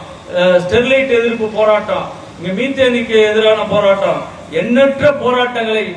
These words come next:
மக்களோடு மக்களாக பல ஆயிரம் பேரை திரட்டி அவர்களை ஒருங்கிணைத்து தலைமை தாங்கி அரசுக்கு எதிராக நடத்தி காட்டுகிறோம். நாங்கள் எந்த கவுன்சிலருக்கும்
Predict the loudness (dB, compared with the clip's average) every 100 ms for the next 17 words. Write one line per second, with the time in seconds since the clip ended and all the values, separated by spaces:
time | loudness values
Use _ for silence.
0 | -10 -8 2 2 4 0 -6 -2 -2 0
1 | -2 -4 -4 -2 0 0 0 -2 -2 0
2 | 0 0 -2 -4 -6 -6 -4 -2 0 -2
3 | -2 -2 -2 0 -2 -2 -4 -2 0 2
4 | 2 0 0 -2 -2 0 -4 -6 -6 -2
5 | -2 -2 -4 -4 -2 0 0 0 0 0
6 | -2 -8 -12 -2 0 2 2 0 0 0
7 | 2 2 2 2 0 0 -4 -6